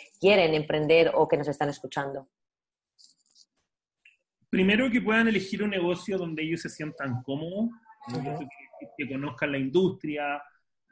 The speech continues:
Speaker 2: que, que puedan tener un, un,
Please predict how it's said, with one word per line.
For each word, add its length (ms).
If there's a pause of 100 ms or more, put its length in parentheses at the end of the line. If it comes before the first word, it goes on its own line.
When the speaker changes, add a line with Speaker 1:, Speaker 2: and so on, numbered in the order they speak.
(160)
Speaker 2:
que, 440
que 100
puedan 320
tener 340
un, 340
un, 680